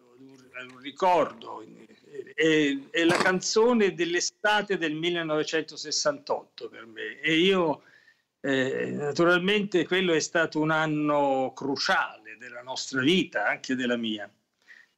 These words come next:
Io ero studente della, e ricordo un anno di occupazioni, di battaglie, anche di studio, di cultura, e era anche il,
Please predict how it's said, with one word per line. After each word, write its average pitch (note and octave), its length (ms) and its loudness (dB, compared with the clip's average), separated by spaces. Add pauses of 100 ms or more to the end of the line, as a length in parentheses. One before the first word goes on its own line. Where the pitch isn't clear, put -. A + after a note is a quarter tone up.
(260)
Io D#3+ 280 4
ero C#3+ 320 2
studente E3 880 0
della, A#2+ 680 -2
e B2+ 560 2 (1000)
ricordo D#3 520 2
un D#3 100 4
anno D#3+ 380 2
di C#3 120 0
occupazioni, C#3+ 1080 0
di C#3 120 -2
battaglie, C#3+ 840 -2
anche A3 260 -6
di C3 140 -10
studio, B2+ 500 0
di B2 140 -6
cultura, C#3 880 2
e B2+ 520 -4 (1120)
era G#3 220 4
anche A#3 440 4
il, G#3+ 160 0